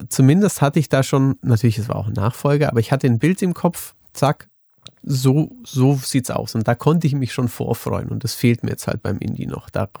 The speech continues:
malt mein Bild jetzt, mein Kopf jetzt irgendein Bild, irgendwas zwischen, äh, den Indiana Jones Filmen und, wie du sagst, Uncharted und Lara Croft. Aber ich weiß halt noch nichts.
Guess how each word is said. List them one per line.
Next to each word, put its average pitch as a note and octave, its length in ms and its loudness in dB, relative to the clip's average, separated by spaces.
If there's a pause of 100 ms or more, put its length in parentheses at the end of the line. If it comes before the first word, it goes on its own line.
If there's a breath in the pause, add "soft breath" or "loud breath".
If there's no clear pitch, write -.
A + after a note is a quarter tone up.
(280)
malt A#2 360 2
mein A#2 200 2
Bild C3+ 220 0
jetzt, B2+ 180 -2
mein A2+ 180 2
Kopf - 260 -2
jetzt C3+ 120 0
irgendein B2 320 0
Bild, C3 240 0
irgendwas C3+ 420 0
zwischen, B2 420 0 (580 loud breath)
äh, A#2 120 2
den A#2 160 2
Indiana A#2 380 2
Jones B2+ 420 0
Filmen D#3+ 500 2
und, B2 380 0
wie A#2 140 0
du A#2+ 80 0
sagst, A2+ 340 0
Uncharted A2+ 480 0
und A2 120 0
Lara G#2+ 240 0
Croft. - 460 -10 (180)
Aber A2 160 -4
ich G#2 140 -4
weiß - 240 -4
halt - 120 -8
noch - 160 -10
nichts. - 320 -14